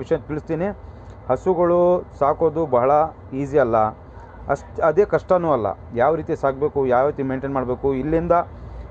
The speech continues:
ನಾನು ಒಂದು ಲಕ್ಷ, ಒಂದು ವರ್ಷದಲ್ಲಿ ಲಕ್ಷಾಧಿಪತಿ ಆದ, ಕನಿಷ್ಠ ಪಕ್ಷ ಲಕ್ಷಾಧಿಪತಿ ಆದರೂ ಯಾವ ರೀತಿ ಬದುಕಬೇಕು ಅನ್ನೋದು ಕೆಲವೊಂದು ದಾರಿ ಇದಾವೆ, ನಾನು ಹೇಳ್ಕೊಡ್ತೀನಿ. ದಯವಿಟ್ಟು ದುಡ್ಡಿದೆ ಅಂತೇಳಿ ಒಂದೇ ಸಲ ಆನ್‌ಲೈನ್ ಬುಕ್ ಮಾಡಿ ನನಗೆ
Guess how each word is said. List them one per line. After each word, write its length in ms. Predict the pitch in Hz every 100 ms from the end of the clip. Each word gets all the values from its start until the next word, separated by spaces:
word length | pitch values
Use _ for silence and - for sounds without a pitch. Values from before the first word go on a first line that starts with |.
| -
ನಾನು 120 | 147 180 165
ಒಂದು 200 | 180 170
ಲಕ್ಷ, 140 | - 165 135 147
ಒಂದು 260 | 180 180 170 147 139
ವರ್ಷದಲ್ಲಿ 480 | 143 175 160 165 190 180 - - - - - 107 110
ಲಕ್ಷಾಧಿಪತಿ 640 | 151 - 214 202 190 180 185
ಆದ, 220 | 175 165 143 135
ಕನಿಷ್ಠ 260 | 160 165 170
ಪಕ್ಷ 120 | 160 147 127
ಲಕ್ಷಾಧಿಪತಿ 480 | - 175 165 160 156
ಆದರೂ 100 | 151 131
ಯಾವ 80 | 139 139
ರೀತಿ 100 | 135 123
ಬದುಕಬೇಕು 380 | 131 131 131 139
ಅನ್ನೋದು 280 | 131 127 147 190 - - - - - -
ಕೆಲವೊಂದು 260 | 135 151 131
ದಾರಿ 140 | 127 151
ಇದಾವೆ, 180 | 135 131
ನಾನು 100 | 120 131
ಹೇಳ್ಕೊಡ್ತೀನಿ. 480 | 127 139 135 127 123 - - - - - 107
ದಯವಿಟ್ಟು 400 | 113 147 160 - 160 117
ದುಡ್ಡಿದೆ 360 | 131 135 147 147
ಅಂತೇಳಿ 300 | 139 139 139 123
ಒಂದೇ 160 | 135 131
ಸಲ 120 | 135 110
ಆನ್‌ಲೈನ್ 280 | 117 131 135 131 - -
ಬುಕ್ 160 | 117 - 139
ಮಾಡಿ 180 | 127 123
ನನಗೆ 180 | 117 117